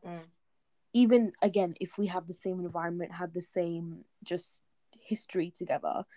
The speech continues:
Speaker 2: I think it's very different. And I think that's where I first got the i-, not the idea, but the first, um, kind of, I don't even know how to explain it. Just, like, the first kind of moment where I re-, like, kind of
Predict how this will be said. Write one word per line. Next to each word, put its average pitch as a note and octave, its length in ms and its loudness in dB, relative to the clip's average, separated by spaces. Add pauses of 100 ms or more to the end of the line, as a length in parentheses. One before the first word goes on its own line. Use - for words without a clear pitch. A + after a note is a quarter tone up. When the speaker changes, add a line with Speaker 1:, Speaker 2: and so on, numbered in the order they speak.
(280)
Speaker 2:
I A3 60 4
think A3+ 180 0
it's G#3 80 4
very F3+ 180 6
different. E3 540 -4 (280)
And G3+ 120 2
I G#3 60 4
think A3 200 2
that's G3+ 300 2
where F#3+ 100 4
I F3+ 160 4
first F3 300 0
got F#3+ 160 -4
the F3+ 100 0
i-, E3 140 0 (260)
not G3 240 -4
the F#3+ 120 0
idea, F3 260 0
but - 140 -16
the F3+ 80 -12
first, F3 540 -2
um, E3 460 -2 (220)
kind F3+ 320 -2
of, E3 240 0 (2250)
I - 760 -12
don't B3 120 -14
even D#4+ 140 4
know D4 80 4
how C#4 40 -4
to A3 140 -4
explain F#3+ 400 -2
it. D#3 80 -4
Just, G3 160 -4
like, A#3+ 120 2
the A3+ 80 2
first G3 300 -2
kind F#3+ 160 -2
of F3 60 -2
moment F3+ 240 0
where E3+ 100 2
I E3 40 -6
re-, E3 260 -4
like, E3+ 200 -4
kind F3 200 -4
of D#3+ 80 -6